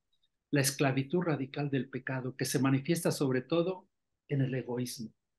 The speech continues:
en la capacidad de amar, en la capacidad de donarse, en la incapacidad de servir, en la incapacidad de, de tantas cosas, como diciendo, diciendo, "Yo soy el centro de mí mismo, del mundo, de mi mundo", ¿sí?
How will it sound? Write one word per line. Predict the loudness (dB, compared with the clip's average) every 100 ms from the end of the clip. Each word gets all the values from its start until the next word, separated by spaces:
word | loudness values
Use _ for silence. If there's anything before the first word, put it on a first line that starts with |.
| _ -4
en | -2
la | -2
capacidad | -4 -2 -2 0 4 4
de | 2
amar, | 0 -2 -4 -8 _ _ _ -4
en | 0
la | 2
capacidad | 0 -2 -2 0 2 4
de | 4
donarse, | 2 0 2 2 2
en | -2
la | -4
incapacidad | -6 -6 -4 -4 -4 -2 0
de | 2 0
servir, | -2 -4 4 4 6
en |
la | 2
incapacidad | 0 -4 -4 -4 0 2
de, | 2 0 -6 _ _
de | -6
tantas | 0 0 2 0
cosas, | -2 -6 -8 -16 -20 _ _ _ _ _
como | 0 4 2
diciendo, | 2 2 4 4 2 -4 _
diciendo, | 0 4 2 2 0 -6 _ _ _
"Yo | -2
soy | 0 0
el | 0
centro | -2 -2 -2 -6
de | -6
mí | -6
mismo, | -8 -12 -16 -16 _ _ _ _ _ _ _ _ _ _ _ _ _
del | -4 2
mundo, | 4 6 4
de | 0
mi | 0
mundo", | 2 4 2 -2 _ _ _ _ _
¿sí? | -14